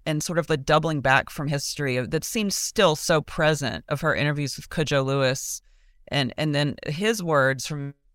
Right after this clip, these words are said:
even living in Africa as a child, like, that kind of, like,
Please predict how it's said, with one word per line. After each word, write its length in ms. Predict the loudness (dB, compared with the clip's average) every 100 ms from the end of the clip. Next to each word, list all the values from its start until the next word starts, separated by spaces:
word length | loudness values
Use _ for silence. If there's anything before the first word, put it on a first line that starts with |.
| -2
even 360 | 0 2 2
living 340 | 2 2 2 2
in 100 | 2
Africa 440 | 2 2 -2 0
as 160 | 0 0
a 60 |
child, 580 | -6 0 4 6 4 2
like, 260 | 0 0 -8 _ _ _ _
that 160 | -4
kind 220 | -2 0
of, 160 | 0 2
like, 200 | 2 2